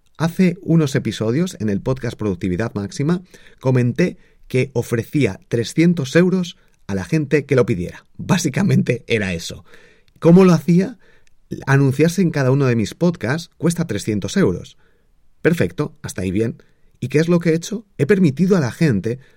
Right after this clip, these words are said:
anunciarse en mis podcasts de forma gratuita.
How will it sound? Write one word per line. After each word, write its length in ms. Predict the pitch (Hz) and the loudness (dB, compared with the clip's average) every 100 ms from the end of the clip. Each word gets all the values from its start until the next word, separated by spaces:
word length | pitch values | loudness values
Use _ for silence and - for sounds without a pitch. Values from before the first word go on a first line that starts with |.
| _ | _
anunciarse 840 | 123 127 113 - 147 151 - 156 156 _ _ | -2 0 0 0 0 0 -4 -6 -8 _ _
en 240 | 117 110 107 | -4 -4 -2
mis 380 | 117 131 135 - - - | -2 -2 -4 -12 -14 -4
podcasts 560 | 107 87 - - - _ - | -4 -4 -12 -16 -18 _ -8
de 100 | 123 | -4
forma 300 | 139 135 143 | -2 0 0
gratuita. 580 | 139 135 160 - - | -2 0 0 -2 -8